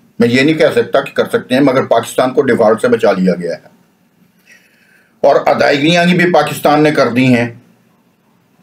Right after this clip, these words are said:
तनख्वाहें भी मिल रही हैं, ईद से पहले मुलाजमों को तनख्वाहें भी मिल जाएंगी। कहाँ से आए ये बजट?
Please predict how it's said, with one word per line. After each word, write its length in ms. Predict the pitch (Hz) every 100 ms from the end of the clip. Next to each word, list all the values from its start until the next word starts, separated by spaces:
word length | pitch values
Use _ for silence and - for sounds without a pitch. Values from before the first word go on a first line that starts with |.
| _ _ -
तनख्वाहें 420 | 151 143 143 151
भी 100 | 170
मिल 160 | 160 156
रही 280 | 151 151 147
हैं, 440 | 135 131 123 - _ _ _ _
ईद 160 | 139 151
से 160 | - 156
पहले 320 | 143 147 147
मुलाजमों 440 | 139 135 127 147 143
को 100 | 135
तनख्वाहें 440 | 135 127 127 123
भी 80 | 139
मिल 200 | 139 131
जाएंगी। 360 | 127 127 123 123 - - - _ _ -
कहाँ 200 | 139 143
से 140 | 147 147
आए 160 | 139
ये 140 | 143 131
बजट? 340 | 127 127 -